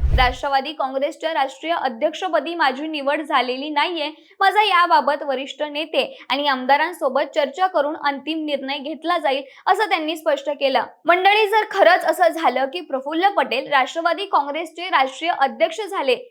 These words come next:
तर भाजपला याचा फायदा काय आणि कसा होऊ शकतो, यामागे भाजपचा काय छुपा गेम आहे, याचाच घेतलेला हा सविस्तर आढावा. नमस्कार, मी हर्षदा आणि तुम्ही पाहताय विषयच भारी.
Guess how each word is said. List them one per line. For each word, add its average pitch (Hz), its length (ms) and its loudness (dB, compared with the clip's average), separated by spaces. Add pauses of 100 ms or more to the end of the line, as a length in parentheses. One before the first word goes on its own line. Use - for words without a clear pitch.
तर 269 100 2
भाजपला 277 540 2
याचा 302 320 0
फायदा 269 400 2
काय 311 460 0 (120)
आणि 339 160 -4
कसा 359 320 -2
होऊ 370 200 -2
शकतो, 330 460 -4 (200)
यामागे 349 500 2
भाजपचा 294 640 -2
काय 277 320 -2
छुपा 262 300 -2
गेम 311 300 -4
आहे, 285 480 0
याचाच 349 400 2
घेतलेला 294 440 0
हा 285 220 0
सविस्तर 285 500 -4
आढावा. 262 340 2 (180)
नमस्कार, 294 520 0
मी 311 120 -8
हर्षदा 311 440 -2 (240)
आणि 320 180 0
तुम्ही 359 280 -8
पाहताय 262 440 4 (280)
विषयच 269 440 -8
भारी. 254 220 -6